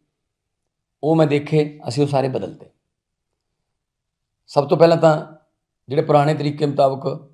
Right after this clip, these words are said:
ਵੱਧ ਤੋਂ ਵੱਧ ਨੁਕਸਾਨ ਦਾ ਬਾਰਾਂ ਹਜ਼ਾਰ ਰੁਪਏ ਦਿੱਤਾ ਜਾਂਦਾ ਸੀ, ਪਚੱਤਰ ਪਰਸੈਂਟ ਤੋਂ ਸੌ ਪਰਸੈਂਟ ਤੱਕ ਦਾ ਬਾਰਾਂ ਹਜ਼ਾਰ ਰੁਪਇਆ ਦਿੱਤਾ ਨਹੀਂ ਜਾਂਦਾ ਸੀ, ਐਲਾਨ ਕੀਤਾ ਜਾਂਦਾ ਸੀ, ਮਿਲਦਾ ਨਹੀਂ ਸੀ। ਕਈ ਵਾਰੀ ਤਾਂ ਜ਼ਖਮਾਂ 'ਤੇ ਨਮਕ ਛਿੜਕਿਆ ਜਾਂਦਾ ਸੀ,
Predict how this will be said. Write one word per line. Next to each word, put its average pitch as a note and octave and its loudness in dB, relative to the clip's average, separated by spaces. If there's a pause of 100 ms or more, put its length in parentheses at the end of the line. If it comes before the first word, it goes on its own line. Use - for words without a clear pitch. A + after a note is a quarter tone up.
(120)
ਵੱਧ D3+ 6
ਤੋਂ F3 0
ਵੱਧ E3 4
ਨੁਕਸਾਨ C3+ 0
ਦਾ C3+ 2
ਬਾਰਾਂ B2+ -2
ਹਜ਼ਾਰ A#2 -4
ਰੁਪਏ A2 -10
ਦਿੱਤਾ F2 -10
ਜਾਂਦਾ D#2+ -16
ਸੀ, - -20 (240)
ਪਚੱਤਰ C#3 -4
ਪਰਸੈਂਟ A#2+ -10
ਤੋਂ - -12 (200)
ਸੌ A#2 -2
ਪਰਸੈਂਟ A#2 -10
ਤੱਕ G#2+ -14
ਦਾ B2+ -14 (200)
ਬਾਰਾਂ C#3+ 6
ਹਜ਼ਾਰ A#2 0
ਰੁਪਇਆ F2+ -10 (400)
ਦਿੱਤਾ E3 6
ਨਹੀਂ A3+ 4
ਜਾਂਦਾ D#3+ 2
ਸੀ, - -10 (840)
ਐਲਾਨ D#3 4
ਕੀਤਾ C#3 -6
ਜਾਂਦਾ E2 -10
ਸੀ, - -20 (640)
ਮਿਲਦਾ C3 -2
ਨਹੀਂ D3+ -4
ਸੀ। - -16 (680)
ਕਈ D3+ 0
ਵਾਰੀ D#3+ 6
ਤਾਂ D#3 2 (360)
ਜ਼ਖਮਾਂ C3 0
'ਤੇ D3 0
ਨਮਕ C#3 0
ਛਿੜਕਿਆ A2+ -10
ਜਾਂਦਾ G#2+ -10
ਸੀ, B2 -12